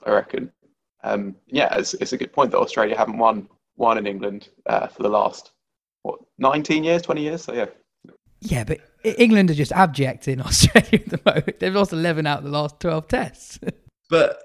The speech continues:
Speaker 3: you know, I'm sure any of our Australian listeners will heartily disagree with me, but how much fun is it just hammering us every single time? I mean, they must be, I know they wanna win five nil, I, I accept that, but they must want tighter test matches. And that, that's the thing. It's,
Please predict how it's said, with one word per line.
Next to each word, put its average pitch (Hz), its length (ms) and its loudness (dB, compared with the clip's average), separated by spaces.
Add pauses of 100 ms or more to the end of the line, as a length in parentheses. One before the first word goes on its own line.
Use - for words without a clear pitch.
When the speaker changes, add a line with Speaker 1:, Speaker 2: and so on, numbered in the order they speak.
(100)
Speaker 3:
you 123 80 -6
know, 95 80 -8
I'm 95 140 -8
sure 104 280 0
any 95 120 0
of 90 100 0
our 90 100 4
Australian 90 380 0
listeners 87 260 -8
will 92 240 -4
heartily 92 400 -2
disagree 95 380 -2
with 87 120 -2
me, 82 200 -6
but 101 340 -2 (480)
how 156 180 -6
much 139 300 -4
fun 101 240 -2
is 87 160 -6
it 82 180 -6
just - 440 -8
hammering 87 440 -4
us 82 440 -10 (260)
every 87 300 -6
single 87 360 -6
time? 85 300 -4
I 104 80 0
mean, 113 140 -4 (320)
they 151 100 2
must 156 400 -2
be, 113 80 2
I 131 80 2
know 151 160 4
they 139 80 6
wanna 117 260 2
win 101 220 0
five 90 320 -2
nil, 73 320 -8
I, 82 220 -8
I 85 140 -2
accept - 420 -6
that, 80 220 -4 (320)
but 107 80 -12
they 143 120 4
must 151 300 0
want 123 300 0 (220)
tighter 127 320 -2
test - 400 -6
matches. - 600 -12 (100)
And 143 140 0
that, 165 220 -2
that's 156 180 0
the - 100 -8
thing. 127 260 0
It's, - 440 -10